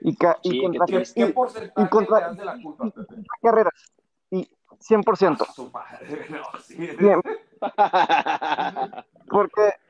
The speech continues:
Speaker 2: Oye.
Speaker 1: porque estás atentando contra carreras, aparte.
Speaker 3: Ok.
Speaker 1: O sea, y eso no es permitido. O sea, una cosa es,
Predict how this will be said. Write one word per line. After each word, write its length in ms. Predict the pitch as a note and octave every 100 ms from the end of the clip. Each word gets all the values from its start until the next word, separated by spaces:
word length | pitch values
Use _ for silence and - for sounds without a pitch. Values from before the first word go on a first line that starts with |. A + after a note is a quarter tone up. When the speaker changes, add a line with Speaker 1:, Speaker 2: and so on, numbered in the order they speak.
| _ _
Speaker 2:
Oye. 120 | - -
Speaker 1:
porque 500 | F#3+ - G#3 G#3 G3
estás 240 | G3+ - B3+
atentando 540 | - B3 G#3 A#3+ B3+
contra 380 | B3 A3 F#3 F#3+
carreras, 720 | F#3+ F3 G#3 A3+ C3 - - -
aparte. 420 | C#3+ F3+ F3 -
Speaker 3:
Ok. 220 | - - B2+ C3 F2+ - _ - - - _ _ - - _ _
Speaker 1:
O 100 | E3+
sea, 560 | E3+ E3 D#3 D3+ C#3+ B2 - _ _ -
y 120 | F3+
eso 680 | F#3 A3 G#3+ G3+ D#3+ C3 - - - _ _ _ _ _ _ _ _ -
no 180 | D#3 F3
es 60 |
permitido. 640 | G#3 F#3 E3 D#3+ C3+ - -
O 60 | -
sea, 140 | D#3+
una 200 | F3 G#3+
cosa 380 | - G#3 G#3+ G#3+
es, 220 | G3+ -